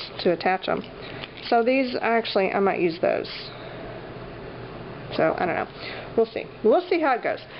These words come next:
I'm gonna go get my papers together, and I'll kinda put it together a little bit to give you an idea of what I'm thinking it's gonna look like. And then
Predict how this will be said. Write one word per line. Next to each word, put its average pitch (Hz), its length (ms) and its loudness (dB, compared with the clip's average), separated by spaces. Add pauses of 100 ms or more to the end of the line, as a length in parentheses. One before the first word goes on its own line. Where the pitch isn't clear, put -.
(260)
I'm 220 100 2
gonna 285 140 4
go 330 120 6
get 302 140 0
my 262 100 2
papers 220 520 2
together, 202 580 6 (420)
and 208 640 6
I'll 202 100 2
kinda 214 260 2
put 226 240 4
it 226 220 0 (380)
together 220 680 6
a - 120 6
little 208 280 8
bit 202 340 6 (180)
to 190 160 8
give 196 200 4
you 214 80 6
an 202 100 6
idea 196 460 6
of 185 120 4
what 180 180 6
I'm 175 160 2 (140)
thinking - 300 4
it's 370 180 4
gonna 214 320 4
look 202 180 4 (100)
like. 202 360 4 (840)
And 233 260 4
then 220 440 6